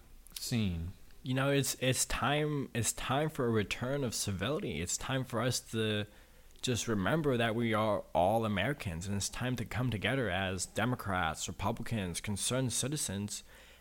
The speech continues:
Speaker 2: and stop the infighting and just come together and let's rebuild. You know, we're in the greatest economic collapse in history. This is gonna, this is gonna, if we don't turn around soon, this is gonna be a Great Depression.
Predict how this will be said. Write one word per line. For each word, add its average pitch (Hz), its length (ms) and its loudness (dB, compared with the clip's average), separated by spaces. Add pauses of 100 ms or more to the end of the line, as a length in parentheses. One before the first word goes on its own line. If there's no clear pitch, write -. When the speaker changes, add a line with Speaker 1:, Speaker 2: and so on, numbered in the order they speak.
(100)
Speaker 2:
and 104 320 0
stop - 380 2
the - 140 2
infighting 104 640 0
and 202 140 -2
just - 220 -2
come 143 240 0
together 139 400 -2
and 90 160 -2
let's 117 280 0
rebuild. 131 720 -2
You 98 60 -2
know, 101 180 0
we're 107 180 0
in 120 100 2
the 101 80 0
greatest 101 600 0 (540)
economic 104 580 2
collapse 95 720 -2 (340)
in 107 140 -2
history. 92 480 0
This 113 220 0
is 110 100 -2
gonna, 107 240 0 (140)
this 139 200 0
is 120 60 -2
gonna, 113 260 0 (480)
if 101 200 -4
we 117 100 0
don't 151 260 2
turn 131 200 0
around 113 280 2
soon, 156 240 4
this 139 120 2
is - 80 2
gonna 131 160 2
be 90 100 2
a 80 40 0
Great 101 280 0
Depression. 95 560 -2